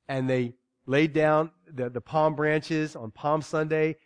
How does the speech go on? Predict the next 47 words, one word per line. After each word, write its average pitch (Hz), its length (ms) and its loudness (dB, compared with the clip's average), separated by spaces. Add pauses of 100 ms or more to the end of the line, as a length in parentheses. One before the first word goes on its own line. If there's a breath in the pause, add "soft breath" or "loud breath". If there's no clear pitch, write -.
and 135 100 -6
they 135 80 -2
said, 120 280 -8
"Blessed 151 260 0
is 135 160 -4
he 147 60 -4
who 143 40 -4
comes 147 240 -6
in 143 60 -6
the 143 60 -2
name 143 100 -2
of 139 60 -2
the 139 60 -4
Lord," 143 280 -4 (580)
that 165 240 -4
was 160 160 -2
the 156 120 -8
day 170 340 -4 (880)
that 135 180 -2
their 147 140 2
Messiah, 143 520 2
their 147 200 2
king, 127 640 0 (360)
was 135 160 -8
coming 139 300 -2
in. 110 260 -4 (1200)
But 123 180 -2 (580)
it 123 100 -8
didn't 135 180 0
end 143 200 0
well 113 180 -2
for - 100 -16
him, 110 160 -8
did 117 160 -4
it? 90 140 -8 (920)
So - 120 -4
let's 139 180 2
read 160 140 0
what 139 140 2
happens 131 340 -2
next. 127 320 -4 (1400)
"The - 40 -8
street 170 300 -2
shall 180 140 4
be 170 100 2
built 170 240 4
again, 165 540 4